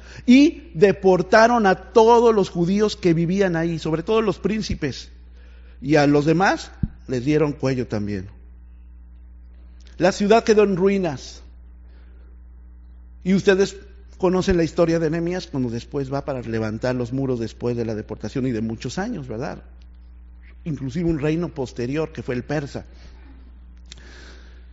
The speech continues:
Samaria fue llena otra vez de judíos,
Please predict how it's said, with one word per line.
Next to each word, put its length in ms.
Samaria 720
fue 300
llena 400
otra 240
vez 440
de 200
judíos, 960